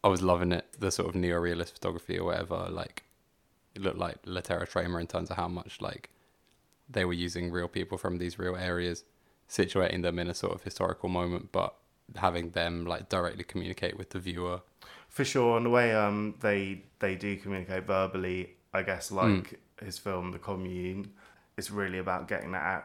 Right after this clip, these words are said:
Speaker 2: actors to sort of learn about and sort of interact with that history and to then articulate it. And I guess people might find it anachronistic, but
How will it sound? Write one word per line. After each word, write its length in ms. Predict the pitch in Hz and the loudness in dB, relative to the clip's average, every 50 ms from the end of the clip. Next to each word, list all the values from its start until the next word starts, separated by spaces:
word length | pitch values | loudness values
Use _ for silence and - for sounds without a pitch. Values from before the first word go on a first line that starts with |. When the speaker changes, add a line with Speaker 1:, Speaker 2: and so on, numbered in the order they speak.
| - _ _ | -10 _ _
Speaker 2:
actors 460 | - 98 98 - - - 98 90 - - | -4 -4 -4 -4 -8 -12 -12 -10 -8 -8
to 60 | 90 | -8
sort 240 | - - 92 85 80 | -8 -8 -6 -6 -6
of 220 | 90 92 92 90 - - - - _ - - - - - | -6 -8 -8 -10 -14 -20 -20 -20 _ -20 -20 -20 -14 -8
learn 340 | - 101 104 101 98 95 95 | -4 -2 0 2 0 0 -2
about 580 | 98 92 98 95 90 92 92 92 92 - - - _ _ | -2 -2 0 2 2 2 2 2 0 -2 -6 -12 _ _
and 420 | - 90 90 87 90 90 80 - - - - _ _ _ | -8 -6 -6 -6 -6 -8 -8 -10 -12 -16 -16 _ _ _
sort 260 | - - - 90 58 | -12 -10 -8 -8 -8
of 100 | - - - - _ _ - | -10 -12 -14 -16 _ _ -8
interact 680 | - 104 95 - - 101 98 104 107 104 - - - - | -6 -6 -6 -6 -4 0 2 4 4 2 0 -4 -10 -10
with 120 | 95 90 - | -8 -4 0
that 180 | 92 92 - | 0 0 -2
history 760 | 87 104 101 - - - - - 92 92 90 90 92 95 90 - - - - - - | -2 -6 -6 -6 -6 -8 -8 -8 -8 -6 -6 -6 -6 -8 -10 -14 -18 -20 -20 -16 -10
and 180 | - 95 92 90 | -8 -8 -8 -8
to 120 | - 92 | -8 -6
then 200 | 90 90 90 92 | -6 -4 -4 -2
articulate 720 | 90 90 90 - - - - - 92 90 92 90 - - | -2 -4 -4 -6 -8 -10 -10 -8 -8 -6 -6 -6 -4 -4
it. 180 | 90 90 - - | -2 -2 -2 -4
And 140 | - 90 92 | -4 -4 -2
I 80 | 92 | -2
guess 220 | 90 92 90 - - | -2 -4 -6 -8 -8
people 480 | - 92 87 - - 92 90 90 87 - | -12 -14 -14 -14 -14 -14 -14 -14 -12 -8
might 220 | - 95 90 - - | -6 -4 -4 -4 -4
find 260 | - 90 90 90 87 | -6 -6 -6 -6 -6
it 120 | - - - | -8 -8 -6
anachronistic, 1000 | 95 95 92 90 - - - 95 95 92 92 - - - 101 90 - - - - - - | -6 -4 -4 -4 -4 -6 -8 -6 -6 -6 -6 -8 -10 -8 -8 -8 -8 -8 -12 -14 -10 -6
but 260 | 92 87 87 - | -6 -6 -6 -8